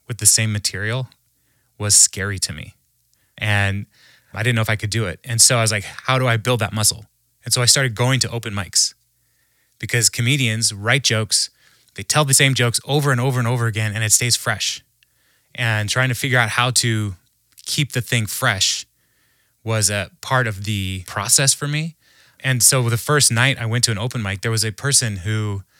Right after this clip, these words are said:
was unloading some of their emotional baggage,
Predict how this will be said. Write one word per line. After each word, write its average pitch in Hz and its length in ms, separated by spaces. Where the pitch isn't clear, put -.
was 104 800
unloading 117 680
some 117 280
of 98 160
their 104 500
emotional 110 680
baggage, 117 580